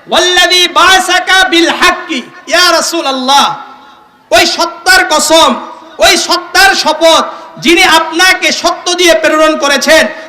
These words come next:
মা উহসিনু গায়রাহু, এর থেকে ভালো করে আমি নামাজ পড়তে পারি না, আল্লিমনি, আমাকে একটু নামাজ পড়া শিখিয়ে দেন।" আল্লাহর রাসূল বললেন, ইযা কুমতা ইলা সালাত, যখন তুমি নামাজের নিয়ত করো, ফাকাব্বির,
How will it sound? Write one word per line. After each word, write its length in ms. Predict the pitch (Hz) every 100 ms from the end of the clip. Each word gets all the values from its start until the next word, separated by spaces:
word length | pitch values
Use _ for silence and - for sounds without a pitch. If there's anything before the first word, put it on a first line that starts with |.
| -
মা 300 | 233 392 339
উহসিনু 560 | 370 - - 370 330
গায়রাহু, 600 | 294 349 359 349 302 320 - - -
এর 240 | 359 427 -
থেকে 220 | 339 370 339 -
ভালো 300 | 285 359 349
করে 180 | 359
আমি 180 | 349 349
নামাজ 300 | 320 294 - -
পড়তে 440 | 320 320 320 339 392 466 - - -
পারি 260 | - 311 359
না, 240 | 370 269 - -
আল্লিমনি, 920 | 202 247 320 330 320 311 302 311 277 - -
আমাকে 280 | 247 311 330
একটু 260 | 330 330 330
নামাজ 340 | 277 311 302
পড়া 200 | 339 339
শিখিয়ে 440 | 294 - 269 254 269
দেন।" 260 | 254 226 - - -
আল্লাহর 420 | 247 294 311 311 285
রাসূল 300 | 269 294 277
বললেন, 420 | 277 269 262 220 - -
ইযা 280 | 214 277 285 285
কুমতা 320 | 370 349 294
ইলা 240 | 294 277
সালাত, 880 | 262 262 254 262 254 214 - - -
যখন 320 | - 359 359
তুমি 180 | 370 359
নামাজের 560 | 349 302 339 349 349 294
নিয়ত 300 | 277 320 330
করো, 300 | 330 311 269 - - - -
ফাকাব্বির, 680 | - - 392 370 359 330